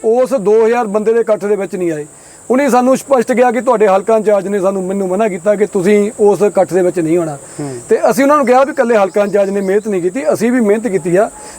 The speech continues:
Speaker 1: ਵੀ ਤੁਸੀਂ ਸਾਡੇ ਕਹੇ ਤੇ ਤਾਂ, ਅਹ, ਵਿੱਚ ਇਕੱਠ 'ਚ ਤਾਂ ਆਓ, ਇੰਨੇ ਬੰ-, ਸਾਡੇ ਵਲੰਟੀਅਰ ਆ ਇਕੱਠੇ ਹੋਏ ਆ, ਉਹ ਆਏ ਨਹੀਂ।
Speaker 2: ਹੂੰ।
Speaker 1: ਉਹੋ ਹੀ ਇਨਸੀਡੈਂਟ recently ਅਸੀਂ, ਸਾਨੂੰ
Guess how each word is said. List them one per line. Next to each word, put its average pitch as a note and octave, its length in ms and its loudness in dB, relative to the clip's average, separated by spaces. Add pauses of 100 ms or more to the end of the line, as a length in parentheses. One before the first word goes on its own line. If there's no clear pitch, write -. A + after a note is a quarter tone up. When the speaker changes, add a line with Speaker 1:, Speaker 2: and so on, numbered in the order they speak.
Speaker 1:
ਵੀ A#3+ 80 2
ਤੁਸੀਂ B3 240 2
ਸਾਡੇ G#3+ 440 2
ਕਹੇ A3 180 0
ਤੇ C#4+ 100 -4
ਤਾਂ, B3 200 0
ਅਹ, G#3+ 40 -8 (480)
ਵਿੱਚ F#3+ 300 -2
ਇਕੱਠ G3+ 320 0
'ਚ G3+ 140 0
ਤਾਂ G3 120 2
ਆਓ, A#3+ 100 4
ਇੰਨੇ A3+ 200 2
ਬੰ-, G#3+ 500 -2
ਸਾਡੇ F3+ 200 0
ਵਲੰਟੀਅਰ F#3 400 0
ਆ A#3 140 2
ਇਕੱਠੇ F#3 280 -4
ਹੋਏ F#3 140 2
ਆ, F3+ 160 -2 (380)
ਉਹ B3+ 100 4
ਆਏ G3 160 2
ਨਹੀਂ। F3+ 180 -4 (300)
Speaker 2:
ਹੂੰ। D3 220 -14 (140)
Speaker 1:
ਉਹੋ A#3 300 2
ਹੀ D#4 120 2
ਇਨਸੀਡੈਂਟ B3+ 500 0 (220)
recently B3+ 640 0
ਅਸੀਂ, A#3+ 200 -2
ਸਾਨੂੰ A#3+ 600 0